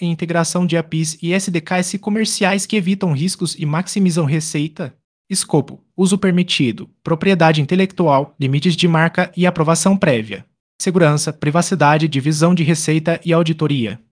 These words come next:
Termine com cláusulas de rescisão claras. Como você controla o uso da sua marca pelo parceiro A P I S D K?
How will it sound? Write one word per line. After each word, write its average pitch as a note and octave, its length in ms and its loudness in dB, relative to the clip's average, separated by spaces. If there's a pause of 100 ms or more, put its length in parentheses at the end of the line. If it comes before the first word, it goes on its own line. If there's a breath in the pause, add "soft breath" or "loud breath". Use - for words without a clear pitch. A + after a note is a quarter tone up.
(200)
Termine D3 280 -2
com C#3+ 160 -6
cláusulas C3+ 440 0
de C3+ 100 -2
rescisão C3+ 460 -4
claras. A#2 680 -4 (340)
Como B3+ 220 -2
você G#3+ 300 2
controla G3 480 2
o F3 40 2
uso E3 160 0
da D3 120 0
sua F3+ 200 0
marca E3 300 0
pelo C#3 180 0
parceiro E3 460 0
A E3+ 60 0
P F#3 100 0
I E3 80 2
S C#3+ 160 0
D B2+ 120 -6
K? A2+ 360 -6